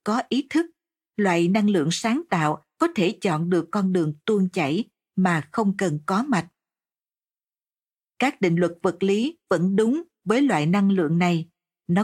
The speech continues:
có một chuyển động quay tròn, một tần số, một sự rung động. Nặng thu hút nặng và nhẹ thu hút nhẹ. Còn loại năng lượng này có sự sống. Nó di chuyển bởi ân sủng của đấng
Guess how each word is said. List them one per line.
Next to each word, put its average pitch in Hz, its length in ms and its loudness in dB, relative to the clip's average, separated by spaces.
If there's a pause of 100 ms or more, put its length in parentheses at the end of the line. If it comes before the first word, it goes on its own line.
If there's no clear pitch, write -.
có 226 120 0
một 233 280 0
chuyển 175 200 2
động 170 240 0
quay 208 280 -2
tròn, 170 280 0 (180)
một 175 260 0
tần 170 200 0
số, 226 500 -2 (220)
một 190 220 0
sự 165 220 0
rung 196 260 0
động. 151 300 -2 (760)
Nặng 175 320 0 (100)
thu 185 180 2
hút 262 220 -2
nặng 156 340 -2 (200)
và 208 140 0
nhẹ 175 460 0 (160)
thu 196 180 2
hút 262 220 0
nhẹ. 139 360 -2 (420)
Còn 196 180 0
loại 170 360 0
năng 202 220 2
lượng 170 240 0
này 165 360 0 (100)
có 269 140 0
sự 165 220 -2
sống. 220 380 0 (420)
Nó 214 160 2 (100)
di 208 220 -2
chuyển 180 340 0 (240)
bởi 190 360 0
ân 190 260 0
sủng 185 380 -2
của 202 140 0
đấng 226 180 0